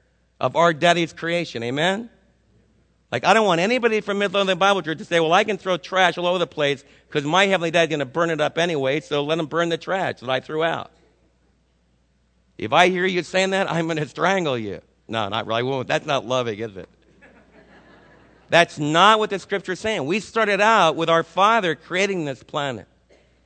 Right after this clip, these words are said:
and the universe. And we're supposed to be, like, in his, his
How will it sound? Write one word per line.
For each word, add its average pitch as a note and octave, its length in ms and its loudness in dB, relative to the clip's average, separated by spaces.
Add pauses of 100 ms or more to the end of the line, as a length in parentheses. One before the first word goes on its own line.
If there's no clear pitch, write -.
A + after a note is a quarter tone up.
(840)
and C3+ 160 -4
the C#3 40 -4
universe. E3 800 -6 (880)
And A#2+ 160 -6
we're F3 180 0
supposed G3 340 -4
to F3+ 100 -4
be, E3 400 -2
like, C3 220 -2 (320)
in G3 320 0
his, F#3 580 -2 (680)
his E3 380 -4